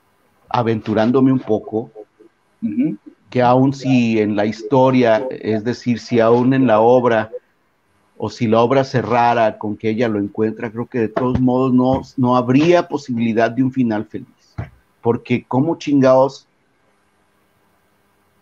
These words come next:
Speaker 1: podría ser después de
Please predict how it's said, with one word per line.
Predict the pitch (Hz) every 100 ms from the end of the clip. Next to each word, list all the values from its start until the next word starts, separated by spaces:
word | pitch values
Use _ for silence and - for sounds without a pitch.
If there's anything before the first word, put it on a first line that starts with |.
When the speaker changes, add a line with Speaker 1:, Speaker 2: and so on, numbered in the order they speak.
| _ _ _ _ _
Speaker 1:
podría | 127 117 127
ser | 131 139 135 107 - _ _ _ _ _ _ _ _ _
después | 107 - 120 117 113
de | 131 123 113 104 101 95